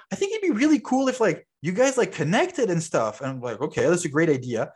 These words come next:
He put me in touch with him. I ha-, I was on his podcast and we, we continued. And then I called back the guy and say, "Hey, thanks, thanks a lot, man."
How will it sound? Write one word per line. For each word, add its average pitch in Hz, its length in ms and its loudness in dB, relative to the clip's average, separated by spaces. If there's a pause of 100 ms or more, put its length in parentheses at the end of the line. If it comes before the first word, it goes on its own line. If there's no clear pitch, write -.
(140)
He 254 100 4
put 381 260 4
me 381 120 8
in 247 160 8
touch 381 380 2
with 190 180 4
him. 139 300 2 (180)
I 170 120 2
ha-, 185 200 -4
I 143 80 0
was 165 160 -2
on 220 100 2
his 294 120 0
podcast 147 640 -4 (280)
and 160 380 2 (160)
we, 185 160 -4
we 190 140 -2
continued. 262 520 2
And 190 100 2
then 220 80 0
I 262 80 2
called 311 260 0
back 285 140 6
the - 60 -2
guy 294 140 2
and 339 80 -2
say, 226 120 0
"Hey, 294 220 -2
thanks, 277 360 -6
thanks 247 220 -4
a 240 60 4
lot, 302 220 4
man." 160 240 0